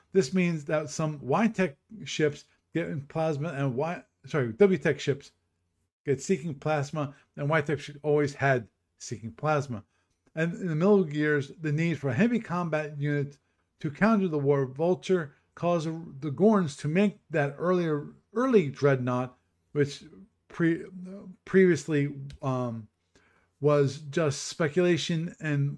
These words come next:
wa-, and this is saying that, you know, they did it in, in this scenario. They actually did create those early year, um, dreadnoughts. Um,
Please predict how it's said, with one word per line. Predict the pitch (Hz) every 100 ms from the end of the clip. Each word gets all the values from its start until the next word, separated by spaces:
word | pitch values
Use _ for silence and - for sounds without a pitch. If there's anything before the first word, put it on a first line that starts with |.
| 156
wa-, | 156 - _
and | 190 139
this | 139 135
is |
saying | - - 139 135 117 _ _ _ -
that, | 127 135
you | 131
know, | 110
they | 127
did | 113 165 156
it | 147 - _ _ _ _ _
in, | 160
in | 170 175
this | 160 147
scenario. | - - 160 170 180 151 127 - _ -
They | 165 160
actually | 147 151 147 - 143 123 - _ _ -
did | 156 139 -
create | - 139 135 127 - - _ _ _ -
those | 139 131 -
early | 160 151 139
year, | 120 127 120 117
um, | 123 110 101
dreadnoughts. | 143 147 131 113 107 - - _ _ _ _ _ _ _ _ _ _ _ _ _ _ _ _ - _ _
Um, | 156 151 139 143